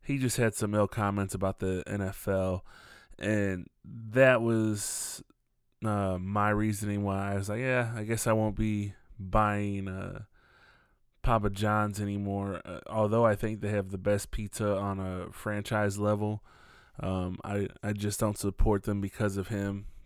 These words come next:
The, uh, the owner of them is, has some political views, and his hatred towards the N F L players, and, um, most recently he just, like, this is where I was going with this on the, on Twitter today.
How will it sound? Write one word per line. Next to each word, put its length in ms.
The, 240
uh, 320
the 100
owner 320
of 160
them 360
is, 1120
has 240
some 180
political 360
views, 760
and 240
his 380
hatred 340
towards 300
the 440
N 120
F 220
L 160
players, 800
and, 360
um, 500
most 440
recently 400
he 140
just, 340
like, 240
this 160
is 80
where 160
I 40
was 100
going 240
with 100
this 220
on 100
the, 220
on 140
Twitter 300
today. 500